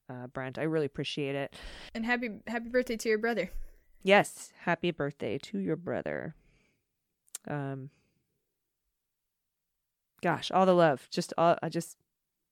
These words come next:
Speaker 1: I wanna hug everybody today. Those are the good news stories. If you have any good news stories, please send them to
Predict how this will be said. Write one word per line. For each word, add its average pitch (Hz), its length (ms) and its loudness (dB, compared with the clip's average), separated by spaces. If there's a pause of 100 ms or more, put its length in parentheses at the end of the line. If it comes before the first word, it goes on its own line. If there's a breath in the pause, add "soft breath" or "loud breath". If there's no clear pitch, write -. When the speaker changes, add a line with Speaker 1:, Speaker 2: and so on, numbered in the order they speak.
(120)
Speaker 1:
I 160 60 -14
wanna 160 160 -2
hug 160 180 0
everybody 139 380 -2
today. - 300 -8 (1700 loud breath)
Those 233 220 10
are 269 40 8
the 262 80 6
good 240 140 6
news 240 200 4
stories. 247 340 10
If 214 80 4
you 220 120 6
have 196 260 8
any 202 100 2
good 190 160 4
news 185 180 0
stories, 185 300 4
please - 300 -2
send 170 280 2
them 170 140 0
to - 160 -2